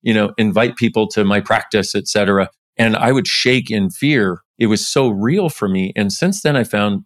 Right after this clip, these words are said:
basically fear is a lie. It's either an implanted point of view,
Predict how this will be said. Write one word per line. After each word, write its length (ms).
basically 580
fear 360
is 380
a 140
lie. 340
It's 160
either 380
an 220
implanted 500
point 200
of 60
view, 260